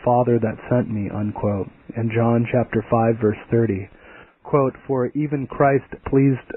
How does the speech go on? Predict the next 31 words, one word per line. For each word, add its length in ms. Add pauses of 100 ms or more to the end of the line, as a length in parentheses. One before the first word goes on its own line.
not 340
himself," 600
unquote. 560 (220)
Romans 420 (100)
chapter 400
fifteen, 560
verse 200 (120)
three. 320 (840)
It 120
is 160
a 200
sign 260
of 140
conformity 640
with 240
Christ 500
when 200
we 100
have 240
a 60
will 340 (100)
so 140
mortified 720 (640)
as 180
it 140
doth 220
lie 280
level 460
with 180
God's 380
providence. 560